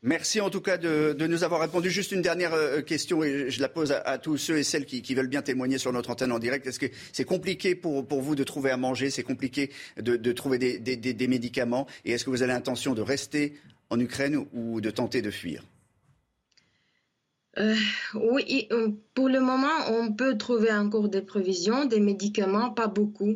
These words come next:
Speaker 2: pas beaucoup, parce que dans cette ville où je suis, il est, il est, cette ville est pleine de réfugiés, des femmes et d'enfants. Partout, dans chaque maison, dans chaque, euh,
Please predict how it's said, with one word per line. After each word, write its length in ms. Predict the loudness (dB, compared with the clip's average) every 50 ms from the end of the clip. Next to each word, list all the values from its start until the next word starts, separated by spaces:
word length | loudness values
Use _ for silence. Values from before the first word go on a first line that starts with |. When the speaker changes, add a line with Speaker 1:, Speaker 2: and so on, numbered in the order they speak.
| 0 -2 -2
Speaker 2:
pas 100 | -2 0
beaucoup, 360 | 0 0 -2 0 -2 -2 0
parce 220 | 0 0 0 0
que 100 | 0 -2
dans 180 | 0 2 2 4
cette 260 | 4 4 2 0 0
ville 240 | 0 2 2 2 4
où 120 | 4 4 4
je 100 | 4 4
suis, 460 | 2 2 2 4 4 4 4 2 2
il 120 | 2 4 4
est, 120 | 2 2 2
il 160 | 2 4 4
est, 180 | 4 2 0 -2 -8 -14 -14 -14 -12 -8
cette 260 | -4 -2 0 0 2 2
ville 240 | 2 4 4 2 2
est 120 | 0 -2
pleine 420 | -2 -2 -2 -2 0 -2 -2 -2 0
de 200 | 2 2 4 4
réfugiés, 680 | 4 2 0 -2 -2 -2 -2 0 0 0 0 0 0 -2
des 260 | -2 -2 0 -2 -2
femmes 460 | -2 -4 -2 0 0 0 0 2 0
et 80 | 0 0
d'enfants. 540 | 0 -2 -4 -4 -4 -4 -2 -2 -2 -2 -4 -6 -10 -14 -14 -16 _ _ -4
Partout, 440 | -4 -4 -4 -6 -8 -6 -4 -4 -2
dans 160 | 0 0 0
chaque 280 | 0 -2 -2 -4 -4
maison, 520 | -2 -2 0 0 0 0 0 0 0 0 0
dans 220 | 0 2 2 0
chaque, 360 | 0 0 0 -2 -4 -4 -2
euh, 200 | 0 2 2 2